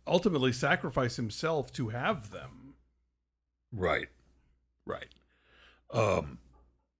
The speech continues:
Speaker 2: and just a little shout out to Sarita Choudhury, who
Speaker 1: Oh.
Speaker 2: is not in the movie a lot, but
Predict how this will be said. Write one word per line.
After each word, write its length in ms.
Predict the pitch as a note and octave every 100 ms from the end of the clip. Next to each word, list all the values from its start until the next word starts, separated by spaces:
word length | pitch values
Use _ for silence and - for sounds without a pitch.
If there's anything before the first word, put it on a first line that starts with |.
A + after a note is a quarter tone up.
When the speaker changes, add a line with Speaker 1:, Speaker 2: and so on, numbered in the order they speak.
| _ _ _ _ _ _ _ _ -
Speaker 2:
and 120 | B2+
just 180 | B2 -
a 1500 | - _ _ _ _ _ _ _ _ _ _ _ _ - B2
little 140 | E2
shout 340 | - - G2
out 140 | F#2 F2
to 80 | G#2+
Sarita 280 | - G2 E2
Choudhury, 560 | - F2+ F2 F2 F2 A2+
who 100 | -
Speaker 1:
Oh. 360 | F2 - - - - - _ _ _
Speaker 2:
is 320 | B2+ A2 F#2+ - -
not 260 | C3 C3+ C#3+
in 120 | B2
the 60 | A#2+
movie 200 | A#2+ G#2
a 60 | B2+
lot, 400 | G3 F3+ A#2 - - - -
but 420 | D3+ B2 A2 G#2+